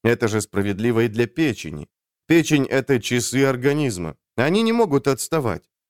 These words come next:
Как судья с секундомером на соревнованиях по бегу или учитель, засекающий время, отведённое на тест, она должна быть надёжной.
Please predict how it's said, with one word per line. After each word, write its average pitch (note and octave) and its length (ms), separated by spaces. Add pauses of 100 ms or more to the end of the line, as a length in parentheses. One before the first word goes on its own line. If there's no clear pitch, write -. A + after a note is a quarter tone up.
(160)
Как A#2 200
судья A#2 460
с - 60
секундомером G#2+ 840
на A2 80
соревнованиях G#2+ 720
по F#2+ 140
бегу A2 360
или G2+ 200
учитель, G2+ 640
засекающий G2+ 800
время, A2 360
отведённое G#2 580
на G2+ 120
тест, D3+ 340 (300)
она C3 220
должна D3+ 440
быть D#3+ 220
надёжной. D3 640